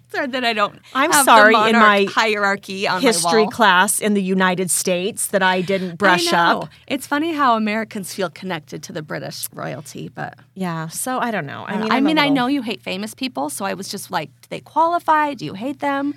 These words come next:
Speaker 2: I don't
Speaker 1: 'Cause they're really only famous for being royal.
Speaker 2: T, yeah.
Speaker 1: Mm-hmm.
Speaker 2: And, but I mean, I feel like they do a lot of good, but there's also a lot of things that aren't good. So I
Speaker 1: True.
Speaker 2: don't know. I don't know how I feel.
Speaker 1: Okay. I won't make you come to a conclusion right now.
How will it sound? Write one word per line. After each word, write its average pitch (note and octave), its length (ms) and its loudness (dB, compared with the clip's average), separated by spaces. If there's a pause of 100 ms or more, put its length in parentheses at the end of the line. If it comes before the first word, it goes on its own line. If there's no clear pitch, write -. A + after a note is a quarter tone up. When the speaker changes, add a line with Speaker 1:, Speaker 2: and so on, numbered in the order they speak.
(140)
Speaker 2:
I C#4+ 100 -6
don't F4 160 -6
Speaker 1:
'Cause D4 160 -2
they're D4 120 0
really D4+ 260 -2
only G3+ 200 -6
famous G3+ 500 -6
for G3 160 -8 (180)
being E3+ 360 -10 (680)
royal. G3 500 -10 (260)
Speaker 2:
T, F3 360 -20
yeah. F#3 220 -8 (180)
Speaker 1:
Mm-hmm. G#3 220 -12 (160)
Speaker 2:
And, A#3+ 340 0
but C4 100 -6
I C#4 60 -4
mean, B3+ 120 -4
I B3 80 -4
feel B3 160 -8
like F#3+ 80 -10
they G#3+ 120 -6
do F3+ 140 -8
a F3 120 -6
lot E3 80 -4
of D#3+ 100 -8
good, E3+ 360 -6
but F3 180 -8
there's E3+ 260 -6
also E3+ 640 -6
a E3+ 60 -10
lot D#3+ 160 -6
of D#3+ 100 -12
things E3 300 -18
that C#3+ 80 -14
aren't D3+ 220 -10
good. - 280 -18
So F#3 340 -8
I C4 100 -2
Speaker 1:
True. - 20 -
Speaker 2:
don't F4 100 -2
know. E4+ 280 -4
I F#3 60 -8
don't F3+ 100 -6
know F3 60 -6
how E3 120 -8
I E3 60 -8
feel. E3 260 -8 (160)
Speaker 1:
Okay. G#3 260 -6 (800)
I F#4+ 60 -4
won't F4 140 -6
make G#3 180 -8
you G#3 80 -14
come G3+ 180 -10
to F#3 100 -6
a F#3+ 40 -8
conclusion G3 500 -12
right G3 140 -10
now. G3 220 -10